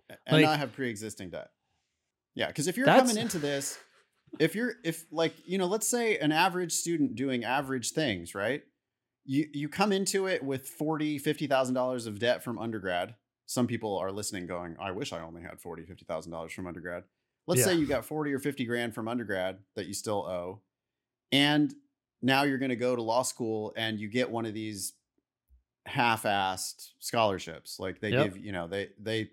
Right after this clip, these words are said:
Speaker 1: they look like they're blessing you with twenty-five thousand dollars a year, but the reality is you're gonna turn around and pay them twenty-five thousand dollars a year because their tuition is fifty. Well, now you're borrowing twenty-five a year times three, plus living expenses, plus interest, plus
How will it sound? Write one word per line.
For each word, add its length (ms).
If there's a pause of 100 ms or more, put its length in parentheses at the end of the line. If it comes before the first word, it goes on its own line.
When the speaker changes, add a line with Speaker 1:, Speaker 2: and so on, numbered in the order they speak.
(120)
Speaker 1:
they 300
look 300
like 200
they're 180
blessing 520
you 240
with 240 (400)
twenty-five 480
thousand 260
dollars 260
a 40
year, 260
but 200
the 100
reality 560
is 160
you're 100
gonna 180
turn 200
around 200
and 80
pay 140
them 300
twenty-five 460
thousand 260
dollars 240
a 40
year 160
because 260
their 120
tuition 380
is 100
fifty. 540 (1600)
Well, 400
now 220
you're 160
borrowing 500
twenty-five 520
a 20
year 240
times 380
three, 320
plus 400
living 220
expenses, 600
plus 400
interest, 560
plus 480